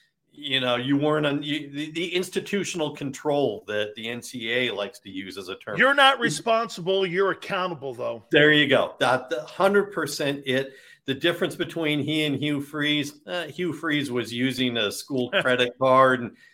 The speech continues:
Speaker 1: you know, there were call girls and whatever.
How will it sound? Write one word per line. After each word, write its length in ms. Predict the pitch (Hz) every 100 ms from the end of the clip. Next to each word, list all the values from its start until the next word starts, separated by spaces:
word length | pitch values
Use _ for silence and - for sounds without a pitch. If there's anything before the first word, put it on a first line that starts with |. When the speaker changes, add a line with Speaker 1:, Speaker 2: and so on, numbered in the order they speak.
| _ 147
Speaker 1:
you 200 | 123 120
know, 360 | 117 117 117
there 160 | 117 113
were 240 | 110 110 _
call 320 | - 151 147 143
girls 380 | 139 139 135
and 100 | 131
whatever. 540 | 135 135 131 135 131